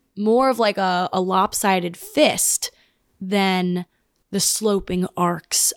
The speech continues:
of the heart symbol that we know. And I love a good heart emoji. I'm a big heart-shaped anything girly. Like, last night I actually made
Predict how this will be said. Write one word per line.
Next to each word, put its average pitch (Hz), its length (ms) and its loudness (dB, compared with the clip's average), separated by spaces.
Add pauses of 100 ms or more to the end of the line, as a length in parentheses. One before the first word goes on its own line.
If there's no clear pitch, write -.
of 170 280 -2
the 165 100 -2
heart - 340 -2
symbol 170 640 -2
that 160 260 -2
we 170 140 -2
know. 240 460 -2 (720)
And 170 280 -2
I 220 100 -2
love 330 200 2
a 302 60 2
good 185 240 -4
heart 180 340 -4
emoji. 175 760 -2
I'm 233 120 -2
a 262 80 -4
big 233 400 2 (140)
heart-shaped - 800 -2 (540)
anything 208 500 0
girly. 180 380 0
Like, - 120 -6
last 208 240 0
night 214 120 2
I 196 60 2
actually 202 340 -2
made 190 400 0